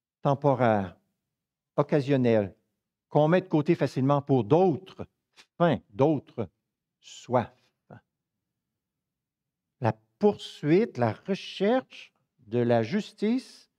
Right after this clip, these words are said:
n'est pas toujours très populaire chez les chrétiens professants. Plusieurs poursuivent d'autres choses. Il y a tellement de choses qu'on peut poursuivre, bien sûr.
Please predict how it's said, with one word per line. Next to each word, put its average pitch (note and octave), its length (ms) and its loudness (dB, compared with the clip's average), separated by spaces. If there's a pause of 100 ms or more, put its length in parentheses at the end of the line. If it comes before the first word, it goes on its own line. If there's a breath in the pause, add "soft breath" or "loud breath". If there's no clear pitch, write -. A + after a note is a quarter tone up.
(760)
n'est A2 100 -12
pas G#3 180 0
toujours E3+ 480 0
très G3 280 0 (380)
populaire F3 960 0 (840)
chez - 200 -6
les B2+ 120 2
chrétiens C3+ 600 -4 (680)
professants. B2+ 600 -4 (1500)
Plusieurs E3+ 600 0
poursuivent E3+ 600 -2
d'autres G#3 320 2
choses. G2+ 640 -2
Il A#2 80 -8
y G#2+ 60 -2
a A2 40 -4
tellement C#3+ 320 0
de C3 60 -6
choses G#3 280 0
qu'on G#2+ 140 -6
peut - 140 -2
poursuivre, C3 560 -6
bien A2 140 -2
sûr. F#2+ 600 -4